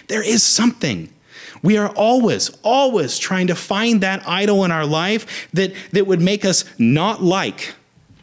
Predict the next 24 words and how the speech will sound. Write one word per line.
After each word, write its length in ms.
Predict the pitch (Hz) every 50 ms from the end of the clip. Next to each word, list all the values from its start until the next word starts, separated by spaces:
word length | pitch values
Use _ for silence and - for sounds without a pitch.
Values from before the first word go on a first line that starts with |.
| _ _ _ _ _ _ _ _ _ _ _ _ _ _ _ -
the 140 | 123 135 135
man 300 | 147 147 165 190 202 180
who 100 | 170 175
finds 360 | - - 170 170 165 160 -
the 80 | 160
treasure 360 | 151 - 175 175 175 175 175 160
hidden 220 | 156 160 160 156
in 80 | 151 151
the 100 | 143 -
field 300 | - 175 185 196 196 180
and 100 | 143 127
the 40 |
man 240 | 123 135 139 151 156
who 100 | 151 156
finds 320 | 147 - 139 135 139 135 -
the 80 | -
pearl 280 | 139 - 131 127 127 131
of 120 | 131 127
great 180 | - 151 151 135
value. 560 | 147 151 156 160 151 123 101 90 78 67 - - _ _ _ _ _ _ _ _ _ _ _ _ _ _ _ _ _ _ _ _ _ _ _ _ _ _ _ - - - - - -
So 160 | - - 180
what 220 | 190 175 214 233 277
is 160 | 320 302 -
it? 320 | 320 254 - - - -